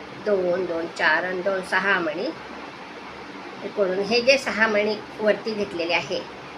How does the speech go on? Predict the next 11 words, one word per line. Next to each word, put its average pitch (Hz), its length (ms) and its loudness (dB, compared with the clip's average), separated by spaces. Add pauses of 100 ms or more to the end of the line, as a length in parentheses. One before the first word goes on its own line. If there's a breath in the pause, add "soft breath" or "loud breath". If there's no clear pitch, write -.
(320)
त्याच्या 214 260 4
ह्या 226 220 4 (100)
खालच्या 202 320 0
मोत्यातून 196 640 -2
आपल्याला 165 500 -2 (440)
सुई 254 220 4
वर 190 240 4
काढून 175 400 0 (400)
हा 277 200 10
एक 277 320 2
मोत्याचा 214 580 -2